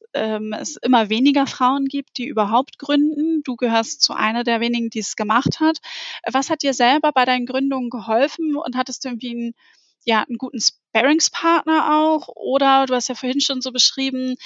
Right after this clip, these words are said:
dir ist das ja auch schon so von zu Hause mitgegeben worden, so ein bisschen dieses Selbstverständnis, dass man sich was Eigenes aufbaut. Was würdest du sagen, was hat dir da am meisten geholfen, den Schritt zu wagen, ähm, etwas Eigenes zu gründen?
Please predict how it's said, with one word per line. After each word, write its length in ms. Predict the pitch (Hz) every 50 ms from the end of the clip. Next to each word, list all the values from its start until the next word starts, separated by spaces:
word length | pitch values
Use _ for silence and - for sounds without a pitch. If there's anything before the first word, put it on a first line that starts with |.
| - - - - - -
dir 80 | 240 233
ist 140 | 226 -
das 100 | 262 240
ja 120 | - 233 -
auch 40 | 226
schon 160 | - 262 247
so 80 | 226
von 160 | 233 - 240 233
zu 140 | - 220
Hause 240 | 226 233 240 226 226
mitgegeben 680 | 214 247 302 - - 320 254 - 240 233 220 220 214 208
worden, 300 | 233 220 214 214 220 220
so 80 | 220
ein 60 | 220 220
bisschen 200 | 220 - 240 220
dieses 260 | 214 208 214 196 -
Selbstverständnis, 880 | - - - 226 247 254 - - 262 - - 240 220 - - 226 - -
dass 160 | 226 220 -
man 80 | 226 214
sich 180 | 233 220 -
was 120 | 220 - -
Eigenes 420 | - 196 220 214 226 220 - - -
aufbaut. 580 | - 226 254 - - - - 214 202 202 202 -
Was 180 | 226 220 -
würdest 220 | 269 254 247 - -
du 40 | 240
sagen, 220 | 240 240 240 233
was 140 | 233 - -
hat 100 | 269 -
dir 80 | 233
da 140 | 220 226 233
am 80 | 226 214
meisten 400 | 220 214 226 262 - - 254 226
geholfen, 420 | 220 214 226 214 208 220 - 214
den 220 | - 214 202 202 -
Schritt 340 | - - - - 285 -
zu 300 | - - - - 240 214
wagen, 480 | 220 208 208 214 226 233 226 226 226 220 - - - - - - - -
ähm, 220 | 214 220 214 208 208
etwas 340 | - 208 - 214 - - -
Eigenes 320 | 202 208 226 233 226 -
zu 120 | - -
gründen? 500 | - - 208 214 226 247 285 214 214 220